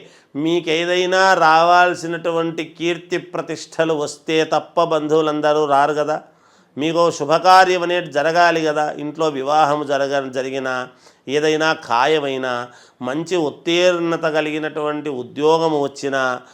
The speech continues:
ఉద్యోగంలో ఏదైనా అప్‌గ్రేడ్ వచ్చినా, లేదా ఒక అవార్డు వచ్చినా, ఒక పురస్కారము లాంటిది వచ్చినా, అభినందన అనేటువంటిది చేయటానికి కదా బంధువులందరూ వస్తారు.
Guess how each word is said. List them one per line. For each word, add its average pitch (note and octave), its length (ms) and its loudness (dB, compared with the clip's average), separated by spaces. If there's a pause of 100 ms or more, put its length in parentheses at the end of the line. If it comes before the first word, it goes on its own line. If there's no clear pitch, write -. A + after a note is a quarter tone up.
(220)
ఉద్యోగంలో E3+ 800 2
ఏదైనా D#3 480 0
అప్‌గ్రేడ్ D3+ 720 0
వచ్చినా, B2+ 600 -4 (320)
లేదా D#3+ 440 4
ఒక E3 280 2 (680)
అవార్డు D#3+ 760 6
వచ్చినా, C#3 640 -2 (320)
ఒక D3 300 -2
పురస్కారము F3+ 720 6
లాంటిది D#3+ 480 2
వచ్చినా, C3+ 640 -6 (340)
అభినందన E3+ 920 2
అనేటువంటిది D#3 1000 -4
చేయటానికి D3 640 0
కదా D3 180 -2
బంధువులందరూ D#3 720 -4
వస్తారు. D3 440 -8